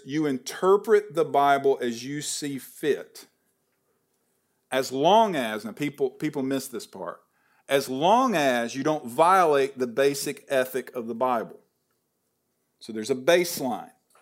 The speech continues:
Does anybody know what the baseline ethic of the Bible is? Or who it is? Here, I'll give you a hint.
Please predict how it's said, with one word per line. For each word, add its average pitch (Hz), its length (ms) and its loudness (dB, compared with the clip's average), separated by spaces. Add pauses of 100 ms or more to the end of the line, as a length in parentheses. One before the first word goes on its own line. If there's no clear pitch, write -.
(420)
Does 113 120 -8
anybody 165 400 2
know 156 480 2 (260)
what 170 220 4
the 143 100 0
baseline 147 880 0
ethic 143 540 -2
of 127 120 0
the 123 60 -2
Bible 131 420 2
is? 135 440 -2 (1800)
Or 113 220 -4 (120)
who 143 220 -4
it 143 100 -2
is? 139 460 0 (2250)
Here, 127 120 0
I'll 127 80 2
give 131 280 -6
you 127 80 0
a - 20 -2
hint. 117 300 -8